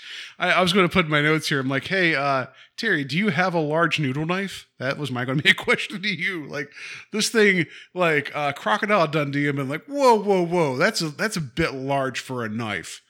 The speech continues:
You know, this thing's huge, and she uses it to stab the top of a ramen container.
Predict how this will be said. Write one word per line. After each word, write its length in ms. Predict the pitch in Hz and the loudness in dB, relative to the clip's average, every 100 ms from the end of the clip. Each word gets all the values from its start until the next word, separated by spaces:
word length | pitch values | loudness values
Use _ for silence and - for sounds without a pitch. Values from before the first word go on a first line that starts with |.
| _ _ _ - | _ _ _ -12
You 60 | 120 | -8
know, 160 | 113 | -4
this 140 | 147 165 | -4 -4
thing's 360 | 208 - - | -2 -2 -4
huge, 320 | 311 220 156 156 | -2 -2 -2 -4
and 100 | 151 | -6
she 120 | 190 | -6
uses 380 | 185 165 165 170 | -6 -6 -8 -10
it 60 | |
to 60 | - | -8
stab 560 | - 151 139 147 139 - - - | -6 -2 -2 -2 -4 -16 -20 -14
the 100 | 151 | -8
top 320 | - 139 143 156 | -4 -2 -2 -2
of 140 | 135 | -6
a 20 | |
ramen 420 | 123 120 127 160 | -4 -2 -2 -2
container. 580 | 156 240 302 196 214 196 | -6 -6 -2 0 0 -2